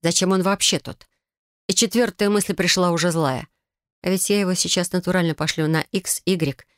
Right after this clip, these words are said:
и на одиннадцатую букву алфавита. И выругалась мысленно. Не нравится мне поведение Гастона, очень не нравится. Мужчина увидел мою персону с очень недовольной моськой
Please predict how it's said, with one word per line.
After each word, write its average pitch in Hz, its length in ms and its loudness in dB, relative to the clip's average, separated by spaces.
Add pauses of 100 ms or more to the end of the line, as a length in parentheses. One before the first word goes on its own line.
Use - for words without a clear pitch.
(320)
и 185 40 2
на 185 100 4
одиннадцатую 175 480 0
букву 165 240 -2
алфавита. 147 600 -2 (440)
И 180 80 0
выругалась 175 520 2
мысленно. 151 460 -2 (320)
Не 233 80 2
нравится 262 400 2
мне 160 140 2
поведение 165 420 2
Гастона, 165 460 0
очень - 240 0
не 147 80 4
нравится. 147 480 -2 (440)
Мужчина 208 460 4
увидел 196 380 2
мою 185 200 2
персону 180 460 2
с 160 100 -2
очень 175 240 2
недовольной 147 460 2
моськой 143 460 -2